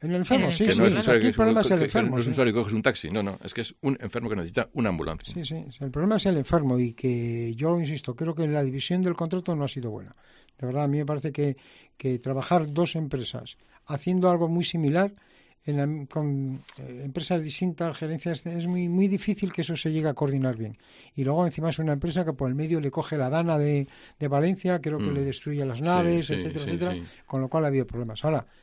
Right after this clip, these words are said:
Speaker 1: esto empieza ahora también, ¿eh?
Speaker 2: Claro,
Speaker 3: Sí.
Speaker 2: tú, eh, por eso te, te
Speaker 1: Esto
Speaker 2: decía,
Speaker 1: empieza
Speaker 2: porque
Speaker 1: ahora.
Speaker 2: tú
Speaker 3: Rescindir un
Speaker 2: conoces
Speaker 1: Dos
Speaker 2: además,
Speaker 1: años, ¿eh?
Speaker 2: eh, eh, esto
Speaker 3: No es fácil, ¿no?
Speaker 2: no es
Speaker 3: Rescindir
Speaker 2: fácil.
Speaker 3: un contrato
Speaker 1: No, bueno,
Speaker 3: público.
Speaker 1: bueno.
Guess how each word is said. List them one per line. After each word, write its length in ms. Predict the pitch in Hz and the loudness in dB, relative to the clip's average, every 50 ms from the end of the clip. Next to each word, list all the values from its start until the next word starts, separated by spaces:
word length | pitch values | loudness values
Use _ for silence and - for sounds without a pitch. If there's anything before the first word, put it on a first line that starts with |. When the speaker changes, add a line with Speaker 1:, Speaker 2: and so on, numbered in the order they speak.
| _ _ _ | _ _ _
Speaker 1:
esto 180 | 151 139 - 175 | -10 -6 -6 -6
empieza 280 | 147 131 139 131 - 135 | -4 -4 -4 -4 -2 -2
ahora 220 | 160 165 135 107 | -2 -2 -2 -4
también, 320 | - 110 143 165 139 104 | -6 -6 -4 -4 -4 -6
¿eh? 140 | 117 143 170 - _ _ - - - - | -8 -10 -12 -12 _ _ -20 -20 -20 -10
Speaker 2:
Claro, 220 | - 226 233 220 | -6 -2 -2 -2
Speaker 3:
Sí. 40 | - | -2
Speaker 2:
tú, 240 | 180 185 185 185 - - | -2 -4 -6 -6 -8 -8
eh, 100 | 202 208 | -10 -8
por 140 | 196 - 185 | -6 -4 -4
eso 120 | 180 214 | -4 -2
te, 100 | 208 214 | -2 -2
te 40 | 190 180 - 196 | -4 -4 -8 -10
Speaker 1:
Esto 20 | 175 143 | -4 -2
Speaker 2:
decía, 180 | 196 190 185 | -2 0 0
Speaker 1:
empieza 240 | 180 165 - 214 214 | 0 2 2 2 2
Speaker 2:
porque 140 | 208 170 147 | 2 2 2
Speaker 1:
ahora. 120 | 185 185 139 | 4 4 4
Speaker 2:
tú 60 | 117 | 2
Speaker 3:
Rescindir 320 | 113 - 131 123 127 143 - | 2 2 4 6 8 8 8
un 40 | 202 214 | 10 8
Speaker 2:
conoces 360 | 214 214 202 - 214 208 170 | 8 6 6 4 0 -2 0
Speaker 1:
Dos 80 | 170 190 | 2 2
Speaker 2:
además, 400 | 180 196 196 208 240 226 - 143 | 4 4 6 4 4 4 2 0
Speaker 1:
años, 160 | 143 135 - | -2 -2 -2
¿eh? 40 | 165 180 | -2 -2
Speaker 2:
eh, 220 | 190 185 180 180 - | -2 -2 -4 -8 -8
eh, 120 | 175 170 - | -10 -10 -10
esto 440 | 175 - - - 190 190 196 - - _ _ _ | -12 -10 -8 -6 -4 -4 -6 -8 -12 _ _ _
Speaker 3:
No 140 | 123 123 | -2 0
es 40 | 120 | 2
fácil, 280 | - 147 131 - 110 95 | 4 4 4 4 2 0
¿no? 40 | 110 127 | 0 2
Speaker 2:
no 80 | - - | 2 2
es 100 | 180 - | 2 2
Speaker 3:
Rescindir 160 | - - 226 | 4 6 8
Speaker 2:
fácil. 100 | 262 247 | 8 8
Speaker 3:
un 40 | 165 | 8
contrato 260 | 104 98 - - - | 6 6 4 4 4
Speaker 1:
No, 80 | 180 143 | 4 2
bueno, 200 | - - - - | 2 2 0 0
Speaker 3:
público. 160 | - 92 90 95 - - - - | -2 -4 -8 -10 -12 -18 -20 -6
Speaker 1:
bueno. 40 | - | -4